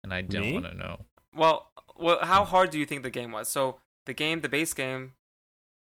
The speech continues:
Speaker 3: there's a base game, and then getting to the, uh, final boss, and then once you beat it with three characters, there's a final, final boss. But also, you can level up any one of your runs with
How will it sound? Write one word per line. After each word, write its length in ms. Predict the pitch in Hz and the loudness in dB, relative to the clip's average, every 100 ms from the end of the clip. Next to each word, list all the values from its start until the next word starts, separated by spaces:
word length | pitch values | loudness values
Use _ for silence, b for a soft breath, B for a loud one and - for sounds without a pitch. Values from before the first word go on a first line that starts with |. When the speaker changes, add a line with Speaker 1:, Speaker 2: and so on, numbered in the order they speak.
| - | -8
Speaker 3:
there's 120 | 127 | -4
a 60 | 127 | 0
base 200 | 156 - | 0 2
game, 240 | 151 143 | 2 2
and 0 | |
then 100 | 131 | 0
getting 220 | 127 131 135 | 0 -2 -2
to 100 | 131 | -2
the, 340 | 127 123 120 - - - _ _ _ - | 0 0 -4 -10 -20 -20 _ _ _ -2
uh, 200 | 127 120 | -2 0
final 280 | 131 127 127 | 2 2 2
boss, 480 | 117 117 117 - - _ _ | 0 0 -2 -6 -10 _ _
and 80 | 123 | -8
then 80 | 131 | -8
once 160 | 131 | -8
you 60 | 123 | -4
beat 140 | 147 | -2
it 20 | |
with 100 | 147 | -2
three 140 | 139 139 | -4 -4
characters, 460 | 135 123 131 123 | -2 -2 -4 -6
there's 120 | 123 117 | -6 -8
a 60 | |
final, 260 | 113 127 123 | -2 -2 0
final 280 | 127 123 120 | 0 -2 -2
boss. 420 | 117 117 117 - _ _ - | -2 -2 -4 -12 _ _ -2
But 120 | 123 | 4
also, 580 | 143 - 147 135 131 - _ _ | 4 4 4 4 0 -6 _ _
you 140 | 127 120 | -14 -8
can 480 | 131 123 120 120 - _ _ _ _ - | -4 -4 -4 -10 -16 _ _ _ _ -2
level 300 | 135 131 131 | 2 2 4
up 160 | 127 - | 4 2
any 160 | 135 | -2
one 160 | 127 131 | 0 -2
of 80 | 131 | -2
your 100 | 131 | -2
runs 280 | 123 131 123 | -2 -2 -4
with 160 | 123 | -8